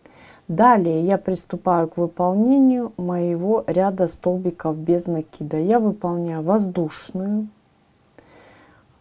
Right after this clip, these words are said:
подтягиваю и в колечко буду провязывать двадцать четыре столбика без накида. И считаем. Раз. При этом я буду провязывать, э, ввязывать, точнее, остаток ниточки.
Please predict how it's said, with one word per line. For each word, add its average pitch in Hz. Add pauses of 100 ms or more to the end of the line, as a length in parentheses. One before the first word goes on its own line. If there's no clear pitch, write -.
(140)
подтягиваю 196 (200)
и 226
в 214
колечко 208
буду 196
провязывать 202
двадцать 170
четыре 175
столбика 196
без 185
накида. 160 (280)
И 240
считаем. 165 (880)
Раз. 185
При 220
этом 208
я 185
буду 175
провязывать, 185 (220)
э, - (100)
ввязывать, 160
точнее, 165
остаток 190
ниточки. 151